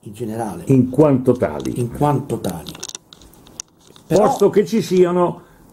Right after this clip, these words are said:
Speaker 2: degli elementi farmacologicamente validi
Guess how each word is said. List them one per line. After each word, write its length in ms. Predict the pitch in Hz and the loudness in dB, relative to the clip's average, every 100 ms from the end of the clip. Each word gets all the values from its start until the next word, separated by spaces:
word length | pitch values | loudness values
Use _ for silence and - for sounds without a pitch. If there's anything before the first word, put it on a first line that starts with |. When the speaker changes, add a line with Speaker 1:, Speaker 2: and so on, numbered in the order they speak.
| - - - - | -20 -20 -18 -8
Speaker 2:
degli 460 | 127 156 147 143 156 | 0 2 2 0 0
elementi 760 | 175 160 175 156 139 127 - 131 | 4 6 6 6 4 4 4 2
farmacologicamente 1300 | - 143 139 139 147 151 131 139 151 165 151 139 175 | 4 4 4 4 6 6 2 0 2 4 4 4 4
validi 680 | 139 143 143 143 151 139 | 2 0 0 2 0 0